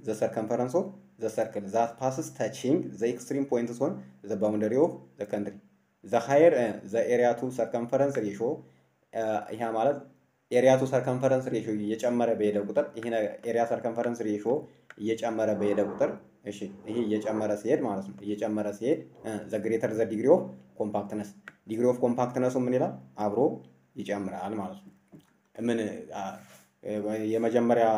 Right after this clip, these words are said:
እንትኑ ላይ እንዳየ ነው ማለት፣ የመጀመሪያው ኮንሰፕት እንዳየ ነው። ምን ማለት ምንድን? area to s-፣ boundary ratio ሲጨምር the degree of compactness ይጨምራል ብለናል። እዚህም በተመሳሳይ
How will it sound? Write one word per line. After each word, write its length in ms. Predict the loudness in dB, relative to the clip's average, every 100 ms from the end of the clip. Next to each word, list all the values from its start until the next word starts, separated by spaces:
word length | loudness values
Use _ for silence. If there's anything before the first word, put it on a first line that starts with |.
| 2
እንትኑ 240 | -2 -4 2
ላይ 140 | 4
እንዳየ 260 | 4 4 2
ነው 120 | 0
ማለት፣ 180 | 0 0
የመጀመሪያው 400 | 0 0 2 0
ኮንሰፕት 320 | 0 -4 -4 -4
እንዳየ 360 | -4 -4 -4 -8 -12 -10
ነው። 160 | -10 -10
ምን 160 | -8 -6
ማለት 220 | -4 -6 -6
ምንድን? 280 | -4 -4 -8 -16 _ 0
area 240 | 4 6
to 120 | 4
s-፣ 180 | 0 -2 -2 -2 -2 2
boundary 440 | 2 6 6 4
ratio 260 | 2 2 0
ሲጨምር 440 | 0 0 2 2 0 -10 -20 -6
the 140 | -4
degree 220 | -2 0
of 80 | 0
compactness 540 | 0 -2 -2 0 -2 0
ይጨምራል 460 | 0 0 0 2 2
ብለናል። 300 | 0 -2 -4
እዚህም 280 | -2 0 2
በተመሳሳይ 520 | 0 0 -2 0 0